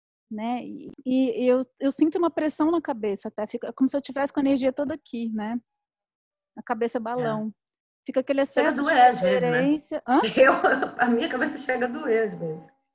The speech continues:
Speaker 1: É,
Speaker 2: Você fica,
Speaker 1: e aí
Speaker 2: "Cara,
Speaker 1: fica
Speaker 2: tá"
Speaker 1: aquela coisa, e, e é difícil focar, parece que eu tenho que fazer uma força, assim, sabe? Pra descer, pra, pra, pra gostar do que eu tô fazendo, pra gostar de ficar numa coisa só.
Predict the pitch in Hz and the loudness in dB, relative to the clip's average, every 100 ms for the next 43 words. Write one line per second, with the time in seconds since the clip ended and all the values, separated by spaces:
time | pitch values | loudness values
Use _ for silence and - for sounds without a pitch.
0 | _ 302 320 349 349 269 294 320 415 349 | _ 0 2 4 2 4 4 4 0 0
1 | 359 349 330 330 - 302 330 359 330 330 | 2 2 2 2 0 2 4 4 2 0
2 | 320 262 277 302 381 - - 349 508 494 | 0 0 4 4 2 -4 0 0 2 0
3 | 466 - 320 262 269 285 311 339 349 320 | 0 -2 0 0 0 -4 -4 -4 0 2
4 | 330 330 - 269 262 262 - 196 - 180 | 2 2 -2 0 2 0 -4 -10 -8 -12
5 | - 233 226 208 196 208 - 240 220 - | -8 -8 -6 -8 -6 -6 -4 -2 -2 -6
6 | _ _ _ _ _ _ - 214 208 220 | _ _ _ _ _ _ -8 -6 -4 -4
7 | 220 208 - _ _ _ 262 240 254 - | -6 -8 -14 _ _ _ 0 4 4 2
8 | - 285 277 262 226 220 - 202 226 254 | 2 2 4 0 -4 -4 -6 -4 -2 0
9 | 220 226 220 233 - 254 269 269 - 226 | -2 -4 -2 -4 0 2 2 0 -4 -2
10 | 220 214 - 214 202 - 233 226 208 | -2 -4 -4 -4 -4 -6 -2 0 -2